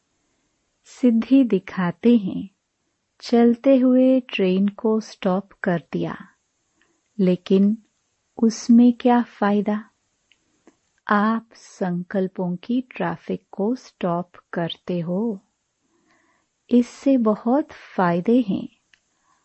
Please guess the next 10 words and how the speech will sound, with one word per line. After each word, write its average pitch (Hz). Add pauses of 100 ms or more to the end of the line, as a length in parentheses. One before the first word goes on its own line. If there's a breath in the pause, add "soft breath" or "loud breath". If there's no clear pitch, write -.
(300)
आपकी 233
है 226 (540)
विधि 185
से 202
सिद्धि 190 (600)
और 196
उनकी 214
है 220 (640)
रिद्धि 185
सिद्धि। -